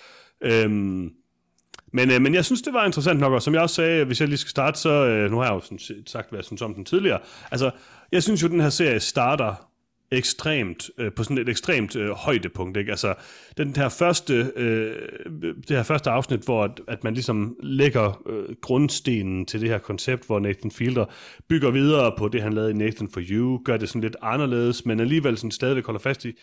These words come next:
at han skal hjælpe nogle mennesker, sådan rigtige mennesker, med at gøre et eller andet. Øh, og får den her idé med, at han kan, kan sådan bygge de her, øhm,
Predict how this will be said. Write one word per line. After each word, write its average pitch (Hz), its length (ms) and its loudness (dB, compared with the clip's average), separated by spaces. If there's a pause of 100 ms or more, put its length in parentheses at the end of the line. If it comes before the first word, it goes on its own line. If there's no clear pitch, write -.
(200)
at - 80 -10
han 101 100 -6
skal - 140 -10
hjælpe 131 180 -2
nogle 101 160 -4
mennesker, 139 440 -4
sådan 85 260 -14
rigtige 147 260 -4
mennesker, 135 360 0 (320)
med 127 180 2
at 110 100 -4
gøre 107 300 2
et 87 40 -2
eller 80 120 -8
andet. 80 180 -10 (400)
Øh, 90 600 -2 (180)
og - 80 -8
får 135 140 0
den 117 80 -4
her 107 80 2
idé 120 200 0
med, 101 120 0
at 92 80 -2
han 92 140 -6
kan, 92 240 -8 (240)
kan 101 120 -4
sådan 98 200 -10 (120)
bygge 147 240 0
de 104 140 -6
her, 87 280 -4 (200)
øhm, 82 460 -12